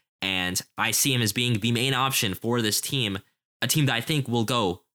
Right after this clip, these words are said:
far in this tournament. I had them as the second, second highest team for a reason. So that's why I have him. I wouldn't su-, be surprised if he gets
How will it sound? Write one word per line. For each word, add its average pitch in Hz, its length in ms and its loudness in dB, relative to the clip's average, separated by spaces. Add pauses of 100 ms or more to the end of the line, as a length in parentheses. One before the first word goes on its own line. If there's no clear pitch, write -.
(100)
far 127 480 2
in 107 160 0
this 95 180 0
tournament. 87 480 -4
I 87 60 -4
had 104 260 -2
them 92 260 -4 (300)
as 95 220 0
the 95 100 -2
second, 95 480 -2 (320)
second 104 440 0 (340)
highest 92 460 0
team 95 200 -2
for 98 220 -2
a - 20 0
reason. 85 480 0
So - 160 -2
that's 113 240 0
why 131 220 0
I 107 160 2
have 107 320 -2
him. 92 320 -2 (340)
I 107 80 0
wouldn't 123 200 2
su-, 117 200 -2
be 113 140 0
surprised 95 600 -2
if 87 120 -10
he 95 120 -2
gets 90 460 -2